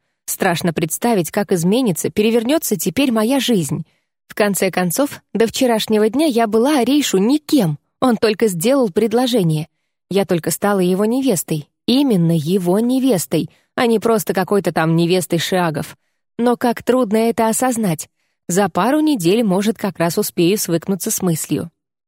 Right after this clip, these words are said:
«А как проходит брачная церемония?» Он рассказывал, невест забирают из академии, а потом свадьба уже в Альтавине.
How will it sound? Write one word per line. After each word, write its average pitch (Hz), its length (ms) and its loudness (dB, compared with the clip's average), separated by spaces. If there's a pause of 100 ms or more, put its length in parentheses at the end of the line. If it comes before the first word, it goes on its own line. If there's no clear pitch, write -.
(880)
«А 220 140 0
как 302 220 -2
проходит 208 460 0
брачная 190 460 0
церемония?» 202 680 2
Он 214 200 2
рассказывал, 196 640 0 (260)
невест 220 460 2
забирают 214 520 2
из 202 120 2
академии, 208 540 2
а 185 100 0
потом 180 280 0
свадьба 220 420 -2
уже 233 240 2
в 233 40 0
Альтавине. 240 600 0